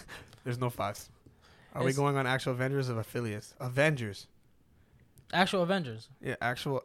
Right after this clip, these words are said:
Speaker 1: Avengers.
Speaker 2: So who was there? The ones in the first two movies.
Speaker 1: Yeah, so that would be, uh, Iron Man, Cap, um,
Speaker 2: Black Widow.
Speaker 1: Black Widow.
Speaker 2: Hawkeye.
Speaker 1: Hawkeye.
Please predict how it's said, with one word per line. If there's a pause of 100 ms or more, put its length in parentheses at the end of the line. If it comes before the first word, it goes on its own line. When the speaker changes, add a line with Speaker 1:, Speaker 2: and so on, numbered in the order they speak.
Speaker 1:
Avengers.
Speaker 2:
So
who
was
there?
The
ones
in
the
first
two
movies. (580)
Speaker 1:
Yeah,
so
that
would
be, (1000)
uh,
Iron
Man,
Cap, (400)
um,
Speaker 2:
Black
Widow.
Speaker 1:
Black
Widow. (240)
Speaker 2:
Hawkeye.
Speaker 1:
Hawkeye.